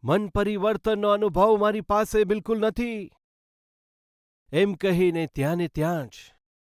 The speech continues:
પોતાના જીવનને પ્રભુ ઈસુ ખ્રિસ્તની સમ્મુખ સમર્પણ કરીને, "પ્રભુ,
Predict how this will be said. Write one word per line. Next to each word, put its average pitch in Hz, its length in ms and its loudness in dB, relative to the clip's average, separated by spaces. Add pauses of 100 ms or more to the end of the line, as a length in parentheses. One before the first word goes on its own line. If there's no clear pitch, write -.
(840)
પોતાના 156 400 0
જીવનને 190 680 -2
પ્રભુ 139 300 -4
ઈસુ 147 300 -6
ખ્રિસ્તની 160 760 -6
સમ્મુખ 151 720 -2 (500)
સમર્પણ 208 760 0
કરીને, 175 580 0
"પ્રભુ, 196 720 2